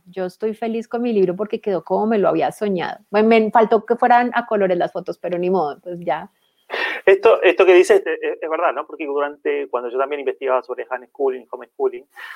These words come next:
Speaker 2: eh, siempre aparecen las recomendaciones de, bueno, del era John Holtz, ¿no? Que es uno de los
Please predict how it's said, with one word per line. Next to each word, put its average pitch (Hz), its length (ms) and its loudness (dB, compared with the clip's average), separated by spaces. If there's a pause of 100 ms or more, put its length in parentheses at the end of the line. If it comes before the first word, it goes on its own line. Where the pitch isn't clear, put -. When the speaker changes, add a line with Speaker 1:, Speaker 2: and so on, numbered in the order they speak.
(200)
Speaker 2:
eh, 123 480 8
siempre 139 240 4
aparecen 131 320 2
las 117 100 4
recomendaciones 113 640 0
de, 113 100 0
bueno, 113 180 0
del 110 100 -2
era 113 220 4
John 123 220 0
Holtz, 143 420 2
¿no? 147 220 0
Que 104 120 -6
es 104 80 -10 (120)
uno 117 220 -10
de 113 100 -4
los 101 80 -6